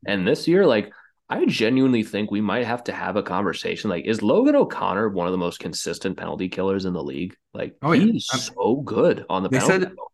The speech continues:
Speaker 2: they said on the broadcast, and I was kinda like, I had to sit back and look at it, and I was like, "Wait a second. Yeah, he is."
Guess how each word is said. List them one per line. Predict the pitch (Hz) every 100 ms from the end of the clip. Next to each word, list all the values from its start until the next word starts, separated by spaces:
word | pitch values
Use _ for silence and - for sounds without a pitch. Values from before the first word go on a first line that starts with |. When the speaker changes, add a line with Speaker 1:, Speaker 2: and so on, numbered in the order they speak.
| -
Speaker 2:
they | 131
said | - 185
on | 180 107
the |
broadcast, | 110 135 143 113 - - -
and | 113 113
I | 110
was | 110
kinda | - 127 113
like, | 110
I | 113
had | 151 143
to |
sit | - 139
back | 123 120
and | 117
look | 113 143
at |
it, |
and | 131
I |
was | 120
like, | 110 -
"Wait | 190
a | 156
second. | - - -
Yeah, | 113 175
he | 131 120 135 160
is." | 247 220